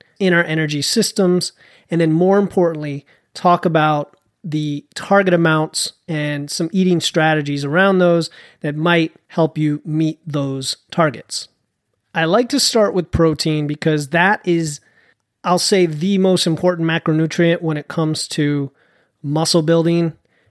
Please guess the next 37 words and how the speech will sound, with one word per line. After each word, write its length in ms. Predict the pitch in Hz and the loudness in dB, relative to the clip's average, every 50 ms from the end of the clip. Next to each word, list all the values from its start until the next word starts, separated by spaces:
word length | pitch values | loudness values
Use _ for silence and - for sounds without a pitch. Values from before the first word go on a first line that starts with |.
| _ _ - | _ _ -10
and 180 | 160 143 147 151 | -8 -6 -2 -2
lifters. 540 | 160 165 - - 180 175 175 175 - - - _ _ _ _ _ | -2 -2 0 2 2 4 4 2 0 -4 -10 _ _ _ _ _
It's 200 | - 151 - - | -8 -6 -6 -2
the 120 | - 165 | -2 0
one 320 | 143 147 170 180 185 185 180 | 0 2 2 2 4 4 2
that 140 | 175 160 143 | 2 0 0
has 480 | 156 165 165 160 156 156 151 - - - _ _ _ _ _ _ - | 0 0 0 0 0 -2 -4 -8 -12 -14 _ _ _ _ _ _ -14
a 80 | 147 | -12
solid 640 | 139 - - - - 190 175 185 190 196 190 180 165 | -8 -6 -4 -2 0 2 4 4 4 4 2 0 -2
target 480 | - - 185 175 180 180 180 180 - | -2 0 2 2 2 2 0 -2 -2
that 180 | - 151 147 - | -6 -8 -4 -2
you 100 | 156 143 | -2 0
want 340 | 143 151 160 170 180 185 - | 0 0 0 0 0 0 -2
to 120 | - 190 175 | -2 -2 0
hit 320 | - - 170 175 185 - - | 0 0 0 0 -2 -4 -6
every 240 | 180 165 185 185 175 | -2 0 0 2 2
day 400 | 190 190 185 190 196 190 - _ _ _ _ _ _ _ _ _ _ _ _ _ _ _ | 4 4 4 4 2 0 -4 _ _ _ _ _ _ _ _ _ _ _ _ _ _ _
or 100 | 151 147 | -8 -4
get 180 | 143 170 170 - | -4 -4 -4 -2
close 340 | - 185 170 165 - - - | 0 0 2 2 0 -2 -2
to 180 | - 175 170 | 0 2 4
it. 200 | 175 190 - - _ _ _ _ _ _ - - _ _ _ - | 4 2 0 -4 _ _ _ _ _ _ -20 -20 _ _ _ -4
And 120 | 160 165 | -2 -2
then 100 | 165 160 | 0 -2
the 80 | 156 151 | -2 -4
fat 360 | - - 180 170 175 - 170 | -2 0 0 2 2 0 -2
and 100 | 160 160 | -4 -6
the 60 | 156 | -6
carbs 580 | - - - 170 165 170 180 185 180 - - - _ _ _ _ _ | -4 0 2 2 4 4 2 0 -4 -8 -10 -12 _ _ _ _ _
have 120 | - 170 160 | -4 -2 0
a 40 | |
lot 200 | 160 160 160 156 | 0 0 0 -2
more 120 | 160 160 156 | -4 -8 -8
flexibility. 840 | - - 147 135 - - 175 160 190 240 220 190 151 127 - - _ _ _ _ _ _ | -8 -10 -12 -10 -8 -8 -4 0 2 2 2 2 0 -4 -10 -18 _ _ _ _ _ _
Protein 560 | - - 202 196 226 208 - 240 220 214 220 | -2 2 2 2 2 2 2 2 2 2 2
is 260 | - 185 180 175 - | 2 0 0 0 -2
critical 880 | - - - - - 220 254 269 233 165 - - 139 123 120 127 - - | -6 -10 -14 -6 -2 0 2 2 2 0 -2 -6 -8 -8 -8 -10 -10 -14